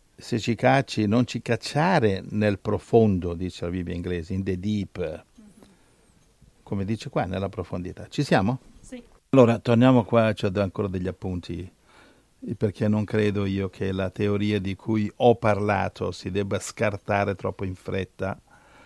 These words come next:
Speaker 1: Per questo che purtroppo, Angela, ti voglio bene, ma non riesco a darti ragione così, eh, tutto di un colpo. Ehm, cioè, non dobbiamo scartare questo che ho detto solamente perché la Terra ruota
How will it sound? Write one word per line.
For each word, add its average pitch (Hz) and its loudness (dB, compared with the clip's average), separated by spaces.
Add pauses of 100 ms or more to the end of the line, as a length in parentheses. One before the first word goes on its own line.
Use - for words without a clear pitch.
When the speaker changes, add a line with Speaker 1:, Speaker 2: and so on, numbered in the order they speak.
(140)
Speaker 1:
Per - -12
questo 110 0
che 101 -2
purtroppo, 101 -4
Angela, 101 -2
ti 95 -6
voglio 98 -2
bene, 107 0
ma 101 0
non 101 -2
riesco 101 -2
a 98 -4
darti 92 -4
ragione 92 -4
così, 87 -8 (520)
eh, 95 -10
tutto 98 -8
di 90 -6
un 95 -8
colpo. 98 -8 (960)
Ehm, 107 4 (1400)
cioè, - 0
non 110 4
dobbiamo 143 2
scartare 110 4
questo 101 -2
che 95 -4
ho 101 0
detto 104 0
solamente 101 -2
perché 92 -6
la 95 -2
Terra 101 0
ruota 120 4